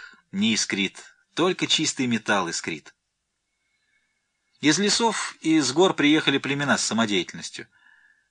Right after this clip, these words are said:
Мужчины в каких-то рогах, женщины все в украшениях. Позже и мы ездили к ним, они танцы в нашу честь устраивали прямо у автобуса.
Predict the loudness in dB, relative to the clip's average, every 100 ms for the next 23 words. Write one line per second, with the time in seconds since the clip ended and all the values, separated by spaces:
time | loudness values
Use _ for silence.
0 | -6 0 2 2 0 0 -2 -2 0 2
1 | 4 4 2 0 -10 -2 0 2 0 -2
2 | -2 -2 0 0 0 0 0 -2 -4 _
3 | _ _ _ _ -20 -6 0 2 2 0
4 | 0 0 2 2 2 -2 -2 -4 -4 -2
5 | -2 2 0 0 -2 -4 -4 -6 -6 -8
6 | -6 -2 0 -2 -2 0 0 -2 -2 -4
7 | -4 -8